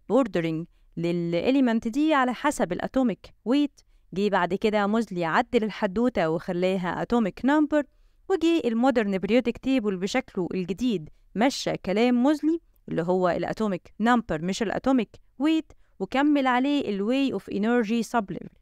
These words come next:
وعرفنا إن السب ليفل دول ليهم أسامي زي ما الانرجي ليفل كان ليهم أسامي. الانرجي ليفل كان اسمهم كي وال وام وان واو وبي وكيو، أما السب ليفل كان اسمهم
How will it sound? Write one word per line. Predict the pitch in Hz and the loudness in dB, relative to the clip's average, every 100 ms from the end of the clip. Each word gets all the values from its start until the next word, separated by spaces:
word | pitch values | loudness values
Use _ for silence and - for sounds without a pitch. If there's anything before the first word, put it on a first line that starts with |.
| _ _ _ _ | _ _ _ _
وعرفنا | 160 160 254 - 190 - | -2 0 0 0 -2 -2
إن | 180 | -4
السب | 190 - 233 254 | -4 -2 0 0
ليفل | 262 285 269 233 | 0 2 0 0
دول | 294 311 277 | -2 0 0
ليهم | 269 277 247 - | -2 -2 -4 -6
أسامي | 190 302 311 302 285 | -4 -2 0 0 2
زي | 226 294 233 | 2 2 2
ما | 190 | -2
الانرجي | 185 - 190 247 214 185 | -2 -2 0 0 0 2
ليفل | 262 247 214 | 2 2 -2
كان | 180 170 | -2 -2
ليهم | 196 240 247 - | 0 2 0 -2
أسامي. | 254 220 - - _ _ _ _ - | -2 -2 -4 -8 _ _ _ _ -8
الانرجي | 165 - 185 214 202 | -6 -2 0 0 0
ليفل | 196 233 208 | 2 2 0
كان | 170 185 | -2 -4
اسمهم | 185 - 240 226 180 - | -4 -2 0 0 -4 -2
كي | 254 262 202 | 0 0 0
وال | 170 - 240 233 | -2 0 2 2
وام | 180 175 226 240 196 | -2 0 0 0 0
وان | 185 220 240 208 | -2 0 0 0
واو | 185 - 247 226 | -2 -2 0 0
وبي | 185 - 269 | -4 -2 0
وكيو، | 220 190 - 302 320 311 _ _ _ - | 0 -4 0 2 2 -2 _ _ _ 0
أما | 339 330 208 170 - | 2 4 2 -2 -6
السب | 196 - 330 254 190 - | -6 0 0 0 -10 -6
ليفل | 220 330 381 370 | 0 2 2 -2
كان | 339 381 370 | 0 0 0
اسمهم | - 311 349 330 320 | -2 0 2 2 0